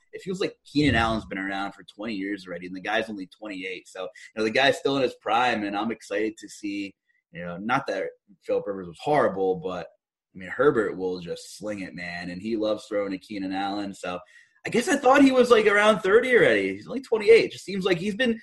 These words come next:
like, just consi-, he's been, had some injuries, but he's just been, like, consistently producing for,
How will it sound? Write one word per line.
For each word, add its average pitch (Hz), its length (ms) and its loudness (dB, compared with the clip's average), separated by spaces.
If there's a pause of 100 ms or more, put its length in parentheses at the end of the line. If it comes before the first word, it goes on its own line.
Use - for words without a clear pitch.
(140)
like, 160 140 6
just 180 200 -2
consi-, 160 400 0
he's 143 220 -4
been, 185 200 -8
had 170 260 -2
some 147 120 -10
injuries, 117 360 -4
but 120 60 -2
he's 117 100 -2
just 131 140 -12
been, 139 100 -10
like, 110 240 -2
consistently 139 560 -10
producing 104 640 -10
for, 87 240 -8